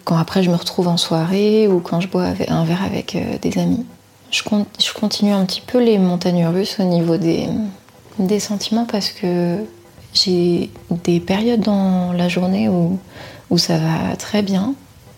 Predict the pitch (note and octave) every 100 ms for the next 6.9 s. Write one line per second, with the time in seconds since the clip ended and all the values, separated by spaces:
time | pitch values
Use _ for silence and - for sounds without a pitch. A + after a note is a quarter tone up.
0 | - - - - F#3 F3+ F3+ F3+ F3 F3
1 | F3 F3 F3 - - - - - - -
2 | - - - - - G3 F#3 F#3+ F3 G3+
3 | F#3+ F3+ F#3 F3 - B3+ C4+ - - -
4 | - F3 A#3+ - F#3 E3 - - F3 -
5 | A3 F#3+ E3+ F3+ F#3+ F3+ F3 G3 - G#3+
6 | - F#3+ F3+ E3+ F3 G3 G#3 F3